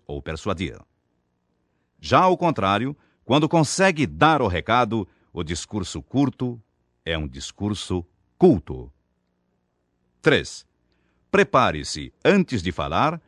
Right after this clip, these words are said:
para melhor transmitir sua mensagem. Quatro, se você tiver alguma coisa para dizer, levante-se e diga com simplicidade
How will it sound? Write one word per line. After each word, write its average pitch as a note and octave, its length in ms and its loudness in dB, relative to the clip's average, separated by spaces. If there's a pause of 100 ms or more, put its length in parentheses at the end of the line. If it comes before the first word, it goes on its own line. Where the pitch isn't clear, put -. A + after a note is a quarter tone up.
(200)
para F#2 220 0
melhor D#2 420 -2
transmitir D#2+ 640 -6
sua D#2+ 360 -6
mensagem. B1+ 680 -8 (1080)
Quatro, F2 500 2 (600)
se F#2+ 160 -6
você A#2+ 300 0
tiver C3 340 2
alguma D#3 380 2
coisa E2 400 0
para E2 160 -6
dizer, G2+ 460 -6 (380)
levante-se D#3+ 840 -6 (300)
e E3+ 100 -2
diga D#3+ 320 -2
com D#3 160 2
simplicidade G2 920 -2